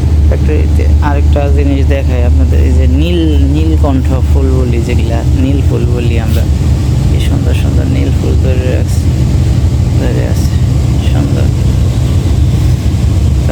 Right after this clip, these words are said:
আমাদের ফ্যাক্টরিতে প্রতি শনিবারে শনিদেবের শনি মহারাজের পূজা হয়, ভিতরে মন্দির আছে, প্রতিদিনই পূজা হয়, তবে শনিবারে শনিদেবের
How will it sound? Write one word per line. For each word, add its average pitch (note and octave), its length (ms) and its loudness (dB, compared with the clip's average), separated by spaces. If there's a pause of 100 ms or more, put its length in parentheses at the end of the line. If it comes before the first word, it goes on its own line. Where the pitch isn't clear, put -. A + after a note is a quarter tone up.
আমাদের C#3 340 -2
ফ্যাক্টরিতে C#3 600 0 (680)
প্রতি C#3 260 -2 (100)
শনিবারে C#3 480 -2 (120)
শনিদেবের C3+ 560 -2 (380)
শনি C3 280 0
মহারাজের B2+ 560 -2
পূজা B2+ 320 0
হয়, A#2 200 -2 (1500)
ভিতরে B2+ 380 0 (120)
মন্দির C3 360 -2 (120)
আছে, B2 240 -2 (680)
প্রতিদিনই F#3 580 0
পূজা F#3+ 220 0 (100)
হয়, B2+ 180 -4 (320)
তবে C#3+ 180 0 (100)
শনিবারে C#3 520 0
শনিদেবের B2+ 540 0